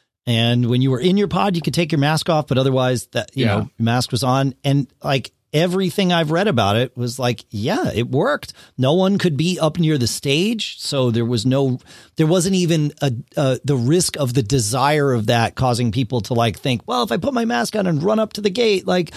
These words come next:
Speaker 1: I can be right there." Like, th-, th-, you weren't gonna get close anyway. So that's fine. And, um, yeah, like, the, like,
Speaker 2: I just
Speaker 1: there's,
Speaker 2: think
Speaker 1: there's
Speaker 2: that
Speaker 1: people getting creative. Yeah, it's good.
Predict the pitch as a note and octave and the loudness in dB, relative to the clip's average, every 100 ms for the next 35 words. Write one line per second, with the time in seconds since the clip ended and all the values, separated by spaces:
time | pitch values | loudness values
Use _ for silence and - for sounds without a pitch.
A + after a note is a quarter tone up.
0 | - - G3 A3 A3+ A#3+ A#3 A3+ A3 D3 | -20 -4 -2 0 0 2 0 0 -2 0
1 | D3 - D3 D#3 D3 D3 D#3 E3+ D#3 D3+ | -2 -2 -4 -2 -2 0 2 2 2 2
2 | C3 A2+ C#3+ B2 C#3+ F3 G3+ A3 - C#3 | 0 0 0 2 2 2 2 0 -2 0
3 | C3 B2 A#2+ - - - A#2+ A2+ - D#3 | 2 2 -2 -10 -20 -6 -2 -2 0 0
4 | F3+ C4 B3+ - - _ _ - B2+ B2+ | 0 0 -2 -4 -20 _ _ -4 0 2
5 | B2 A#2+ C3+ B2+ B2+ C3 - _ _ G3+ | 2 2 0 0 0 -2 -4 _ _ -2
6 | C#4+ G#3+ G#3+ A#3+ B3 A#3 A#3 E3 B3 G3+ | 0 0 0 2 0 2 0 2 0 0
7 | F3 G3 D#3 A#3+ A3 A#3 G3 G3+ A3+ A#3+ | 2 2 2 2 2 2 0 0 2 0
8 | D#2+ D3 G3 G3 - G#3 C#3+ | -2 -2 -2 -2 -4 -6 -6